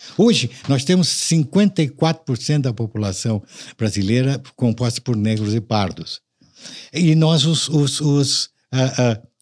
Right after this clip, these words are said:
os, eh, segregamos. Ah, imagine você pega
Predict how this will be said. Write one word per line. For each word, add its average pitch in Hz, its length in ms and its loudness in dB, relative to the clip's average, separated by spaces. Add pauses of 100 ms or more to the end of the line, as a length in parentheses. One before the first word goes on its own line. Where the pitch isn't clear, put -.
(280)
os, 135 320 -2 (440)
eh, 113 160 -20 (140)
segregamos. 123 1040 2 (640)
Ah, 127 520 2 (280)
imagine 185 340 6
você 202 160 2
pega 143 260 0